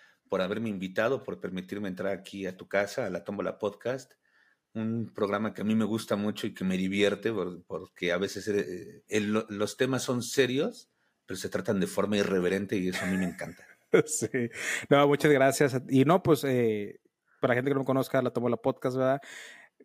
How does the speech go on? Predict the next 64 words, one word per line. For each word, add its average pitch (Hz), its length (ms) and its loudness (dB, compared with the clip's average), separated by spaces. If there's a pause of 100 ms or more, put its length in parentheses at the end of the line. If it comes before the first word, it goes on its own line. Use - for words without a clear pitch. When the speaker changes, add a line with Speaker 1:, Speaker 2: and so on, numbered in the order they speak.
(120)
Speaker 2:
Marcos, 151 280 4
no, 165 100 2
gracias 165 240 2
tú 170 240 4
por 156 140 4
estar 156 120 4
aquí 160 300 0
y 143 100 2
gracias 147 300 2
porque 139 180 -4
tú 147 120 -2
ya 143 80 6
también 139 240 0
me 139 60 0
invitaste 135 440 -4
a 131 40 -4
tu 127 100 -10
canal 123 260 2
de 127 80 2
YouTube, 123 460 0
que 123 100 0
es 117 160 0
Más 120 220 -4
Terror 120 260 0
M 117 200 0
X, 120 200 -8
para 113 180 -4
que - 80 -8
todos 120 200 -2
los 120 80 -4
que 117 80 -8
estén 117 160 -2
oyendo 117 340 0
vayan 113 240 0
rápidamente 117 600 -4
a 110 60 0
dar 110 180 0
suscribir 117 600 -2 (360)
y 113 140 0
que 117 120 4
vean 117 220 2
tu 117 80 -4
contenido. 123 480 0
Es 117 180 -6
muy 127 260 2
bueno. 135 500 2
No 135 140 2
he 151 60 6
visto 156 240 2
todo, 139 400 2
no 127 80 -4
te 120 80 -4
voy 131 80 4
a 127 40 2
mentir, 123 380 -2 (100)
pero 117 200 2
lo 113 120 0
que - 120 -2
he 120 60 2
visto, 123 420 -4
haces 131 220 -4
narraciones 135 760 -2
de 156 80 0
terror, 127 420 0